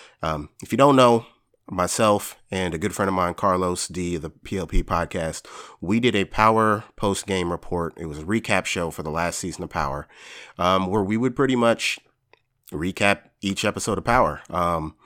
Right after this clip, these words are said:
and this, that pretty much grew from us having a group me where every Tuesday at a certain time, uh, my friends would talk about Power.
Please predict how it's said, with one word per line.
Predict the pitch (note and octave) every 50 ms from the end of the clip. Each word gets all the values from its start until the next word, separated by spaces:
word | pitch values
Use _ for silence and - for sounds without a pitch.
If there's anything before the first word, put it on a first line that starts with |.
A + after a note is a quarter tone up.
| - - - - - - _ _
and | F#2+ F2+ F#2
this, | B2 D#3 -
that | - G#2+ A2 C3 C3
pretty | - D#3+ C#3 B2+
much | A#2+ G#2+ F#2 F2
grew | F2+ G#2 G#2 G2+
from | F#2+ - - G#2 F#2+ F#2 F2+ F2+ F2 F2 F#2+ - - - _ -
us | G#2+ G#2+ - - -
having | - A2+ G#2+ G2 G2+ G2 F#2+
a | F2+
group | D#2 E2 F#2 A2+ A2+ -
me | G2+ F#2 E2+ D#2+ D#2+ E2 D#2 - _ _ - - - - - - - _
where | - F2 F2+ F2+ F2+ E2+ E2+ D#2+ E2 D#2+ D#2 D#2 - - - -
every | - G#2 G#2+ B2 A2+
Tuesday | G2+ - - G#2+ G#2 G2 F2 - F#2+ F#2 F2+ F2
at | E2+ E2+
a |
certain | - - F#2 F2+ F2 D#2+
time, | - F#2+ F2 E2+ E2 E2 D#2+ - _ - - - - - _
uh, | E2 E2 E2 D#2+ D#2+ D#2+ D#2+
my | D2+ E2 D#2+
friends | D#2+ - A2 G2 G2+ F2 -
would | F2+ -
talk | - G2 F2+ F2
about | F2+ E2+ E2 D#2+ -
Power. | - D#2 C2 A#1+ - -